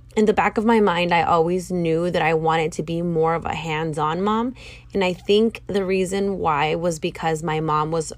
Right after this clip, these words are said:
always a stay-at-home mom, very hands-on, always volunteering at the school, always having our house clean by the time we got home from school,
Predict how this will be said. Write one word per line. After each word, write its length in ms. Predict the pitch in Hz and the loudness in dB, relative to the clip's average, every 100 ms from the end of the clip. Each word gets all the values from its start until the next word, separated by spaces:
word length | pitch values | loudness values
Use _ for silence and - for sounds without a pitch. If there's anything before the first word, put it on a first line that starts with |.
| - | 0
always 400 | 160 160 170 165 | 0 0 -2 -6
a 60 | |
stay-at-home 600 | 160 - 170 175 196 208 | -6 -4 -2 -2 -2 0
mom, 380 | 196 170 160 165 - - - - | 0 0 0 -4 -8 -18 -20 -12
very 420 | 160 165 185 190 | 0 4 6 4
hands-on, 720 | 202 202 196 185 170 160 165 165 | 2 2 0 0 0 2 0 0
always 360 | 165 165 175 165 | 0 0 0 0
volunteering 560 | 175 170 - 185 175 | 0 -2 -4 -4 -4
at 80 | 175 | -4
the 100 | 202 | -4
school, 640 | 190 - 170 165 160 156 160 - - - - - | -6 -4 0 4 4 4 -2 -14 -20 -20 -6 2
always 340 | 180 180 175 | 2 2 2
having 420 | 180 175 175 170 - | 2 2 0 -2 0
our 200 | 165 165 | 0 0
house 420 | - 185 196 - | 0 0 0 -4
clean 400 | - 208 196 196 | -2 0 2 0
by 140 | 185 | -2
the 40 | - | -4
time 220 | - 175 | -4 -4
we 80 | 175 | -2
got 200 | - 170 | -4 -2
home 220 | 190 185 | -2 -2
from 140 | 202 | -4
school, 640 | 202 - 170 156 160 160 | -6 -6 -4 0 0 -2